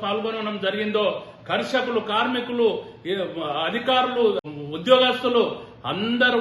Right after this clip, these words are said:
కూడా, సకల జనులు ఏదైతే కదిలిండ్రో, రైతాంగానికి కూడా అలాంటి ఉద్యమం రాకముందే కళ్ళు తెరవాల్సిన అవసరం ఉన్నది. రైతులను మోసం వస్తే, మోసం చేస్తే తస్మా జాగ్రత్త అని మేము హెచ్చరిక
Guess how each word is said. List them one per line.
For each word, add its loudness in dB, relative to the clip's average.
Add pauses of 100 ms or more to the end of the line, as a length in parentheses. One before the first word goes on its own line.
కూడా, 2 (160)
సకల 0 (140)
జనులు 2
ఏదైతే 0
కదిలిండ్రో, 4 (540)
రైతాంగానికి 0
కూడా 0 (460)
అలాంటి 4 (100)
ఉద్యమం -2 (120)
రాకముందే 0 (680)
కళ్ళు 0
తెరవాల్సిన 2
అవసరం -4
ఉన్నది. 2 (420)
రైతులను 6
మోసం 0
వస్తే, -6 (200)
మోసం 0 (200)
చేస్తే 4 (500)
తస్మా 4 (120)
జాగ్రత్త 4
అని 0
మేము -4
హెచ్చరిక -2